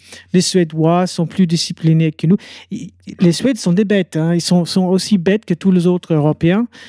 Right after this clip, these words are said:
Euh, il y, y a rien spécial, euh, intelligent en Suède. Euh, c'est juste que, euh, par hasard, la, la, la décision qu'ils ont prise était la bonne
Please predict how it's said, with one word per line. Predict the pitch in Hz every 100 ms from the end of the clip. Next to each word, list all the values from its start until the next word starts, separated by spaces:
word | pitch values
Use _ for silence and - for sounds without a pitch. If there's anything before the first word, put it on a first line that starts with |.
| - -
Euh, | 170 156 156 156
il | 160
y, | 165
y | 170
a | 165 165
rien | 170 196 208 185
spécial, | - - 190 - - 185 180 180
euh, | 160 156 156
intelligent | 160 180 170 175 175
en |
Suède. | 160 - 175 185 196 180
Euh, | 160 156 151 156
c'est | 139 185 165
juste | 156 208 - -
que, | 185 185 226 - - - _ _ _
euh, | 202 151
par | - 202 180
hasard, | 175 165 165 175 214 - -
la, | 170 160
la, | 156 165 156 160
la | 160 160
décision | 160 - 175 156 180 180 175
qu'ils | - 156
ont | 147
prise | - 180 170
était | 147 151
la | 143
bonne | 143 180 226